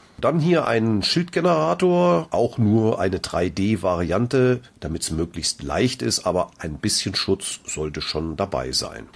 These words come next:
Die zweite kleine automatische Feldwartungseinheit hatte ich euch ja schon erklärt. Das sehe ich mehr so als Art Backup-System für die da oben.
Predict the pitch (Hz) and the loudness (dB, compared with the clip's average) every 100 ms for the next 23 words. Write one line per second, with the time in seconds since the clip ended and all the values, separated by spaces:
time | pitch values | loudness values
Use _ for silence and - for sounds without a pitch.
0 | - 98 - 95 127 123 - 92 104 131 | -6 -4 0 2 2 0 0 2 4 4
1 | 135 131 110 113 107 107 113 - 107 104 | 4 4 2 0 2 0 0 0 2 2
2 | 95 104 123 - 110 - 113 - 98 104 | 2 0 0 2 0 2 -2 -2 0 2
3 | 104 - 90 101 - 92 - 82 - 82 | 2 0 -6 -4 -2 -2 0 -2 0 -2
4 | 78 - 113 196 - - 95 - 101 104 | -4 0 2 2 -2 -4 -2 0 0 -2
5 | - 101 98 85 78 - - 73 - - | 0 0 0 -2 -2 -4 -4 -6 -8 -6
6 | - - - 90 - - 87 - 85 85 | -4 -4 0 -2 0 -2 0 0 0 0
7 | 101 - 90 90 78 78 139 107 87 147 | 0 -4 -6 -2 -2 2 2 2 -2 -2